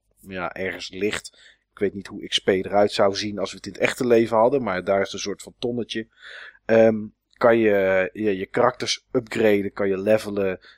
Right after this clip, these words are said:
Met het geld kan je, eh, perks kopen, dus, eh,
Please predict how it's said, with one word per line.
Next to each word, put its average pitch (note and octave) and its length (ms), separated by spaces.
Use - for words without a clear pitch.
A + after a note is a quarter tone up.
Met F#2+ 180
het - 100
geld A2 440
kan G2 280
je, E2+ 500
eh, F#2 140
perks C#3+ 520
kopen, C3 400
dus, F2+ 220
eh, - 60